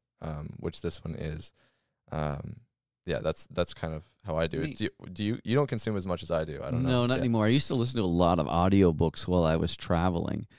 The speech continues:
Speaker 1: Yeah.
Speaker 2: And most of the time I was cool with that. Like, I listened to War and Peace. It was so cool. It took me, like, four months. It was the
Speaker 1: <laughs>
Speaker 2: longest book ever.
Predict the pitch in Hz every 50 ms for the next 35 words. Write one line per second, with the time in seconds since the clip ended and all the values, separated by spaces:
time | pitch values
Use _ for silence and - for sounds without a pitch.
0 | - - - - _ _ - 117 113 104 104 107 110 123 131 127 - - - 107
1 | 98 98 95 90 - - 92 90 90 90 87 87 87 87 90 90 98 - _ _
2 | _ _ _ _ _ _ _ - - 92 87 87 87 - - - 98 90 85 85
3 | - - 78 78 76 - - _ _ - 101 104 131 127 113 117 117 - 95 92
4 | 90 90 95 95 90 82 - - 90 90 - - - - 95 - - - 82 80
5 | - - - 85 85 - - - - - 95 85 82 80 78 - - - 104 92
6 | 87 82 82 80 78 76 - - - - - 85 110 110 98 90 85 85 85 80
7 | 80 85 - - - - 87 82 - - - - 82 80 78 76 76